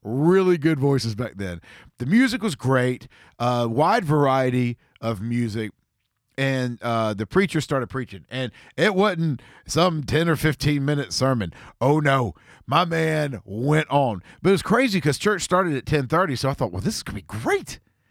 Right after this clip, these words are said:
We're starting at ten thirty. We'll get out at eleven thirty. I'll be home. That, I'll see the Cowboys game. It won't be any problem."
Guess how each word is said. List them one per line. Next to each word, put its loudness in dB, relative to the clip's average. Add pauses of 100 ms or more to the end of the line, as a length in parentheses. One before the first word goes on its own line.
(380)
We're -2
starting 2
at -4
ten 2
thirty. 0 (340)
We'll 0
get 2
out 2
at 2
eleven -2
thirty. -2
I'll -2
be 0
home. 0
That, -10 (120)
I'll -4
see -4
the -4
Cowboys 0
game. -2
It -2
won't -4
be -6
any 0
problem." -2